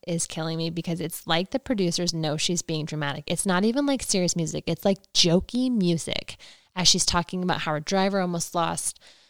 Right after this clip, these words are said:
control and they're about to go off the cliff, but then he fixed it. And I saw that Lisa was on Watch What Happens Live and she's like, I saw, I saw the car. She was fine. But I will tell you,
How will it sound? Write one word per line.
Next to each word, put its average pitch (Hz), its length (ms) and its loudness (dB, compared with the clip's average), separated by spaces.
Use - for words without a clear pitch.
control 233 840 6
and 190 100 4
they're 175 80 2
about 170 160 0
to - 60 -6
go - 80 -4
off 156 80 -4
the 160 80 -10
cliff, - 340 -2
but 135 100 -8
then 160 100 -4
he 160 80 -4
fixed - 500 -6
it. 190 280 2
And 185 140 -4
I 180 60 2
saw 202 220 -2
that 226 160 -2
Lisa 180 240 2
was 170 100 2
on 165 120 2
Watch 156 180 -4
What 170 60 -4
Happens 165 220 -2
Live 160 220 -2
and 175 80 0
she's 185 160 0
like, 196 180 2
I 311 140 2
saw, 330 560 -2
I 311 120 2
saw 381 220 0
the 359 100 2
car. 220 580 0
She - 460 0
was 370 160 2
fine. 185 420 2
But 220 220 8
I 202 100 6
will 220 120 6
tell 220 160 2
you, 202 200 4